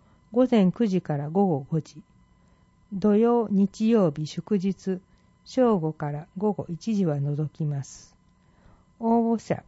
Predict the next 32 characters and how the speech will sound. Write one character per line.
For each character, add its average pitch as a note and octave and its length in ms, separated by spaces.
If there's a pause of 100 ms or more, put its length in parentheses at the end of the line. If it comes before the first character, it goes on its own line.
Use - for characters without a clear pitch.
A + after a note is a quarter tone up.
(140)
多 F#3 140
数 C4+ 260
の F3+ 160
場 D3+ 240
合 E3+ 60 (160)
は、 D3 140 (500)
公 B3+ 240
開 A#3+ 300
抽 A3+ 260
選 D3 260
と - 140
な C#3+ 160
り B2+ 140
ま B2+ 160
す。 - 240 (560)
公 A#3+ 240
開 A#3 260
抽 A3+ 320
選 F#3+ 320
日、 D3+ 160 (680)
八 A3 220
月 B3 260
三 A3+ 160
日 G#3+ 220
火 F#3 220
曜、 F#3 300 (160)
午 A3 180
後 E3+ 120
一 E3+ 220
時 F#3+ 140
三 E3 280
十 E3 160